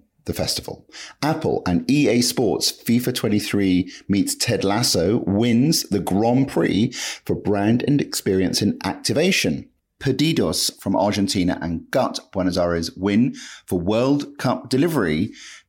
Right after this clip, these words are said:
in mobile. And Mondelez and Ogilvy Mumbai win for Shah Rukh Khan My Ad for Mondelez in creative effectiveness. And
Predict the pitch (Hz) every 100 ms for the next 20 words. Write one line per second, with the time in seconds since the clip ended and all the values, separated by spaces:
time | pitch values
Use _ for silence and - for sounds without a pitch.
0 | - 104 95 - - 117 151 156 98 73
1 | 64 50 64 _ 110 104 87 95 143 -
2 | - _ _ 92 113 107 82 82 - 80
3 | - 120 127 101 98 95 87 76 71 69
4 | 90 90 85 78 - 98 101 95 - 92
5 | 85 82 85 98 107 87 92 - - -
6 | - - 147 147 160 170 107 90 92 -
7 | 98 98 - 101 98 107 - 104 - 95
8 | - - - - - - - - _ -
9 | - - - - 135 123 151 214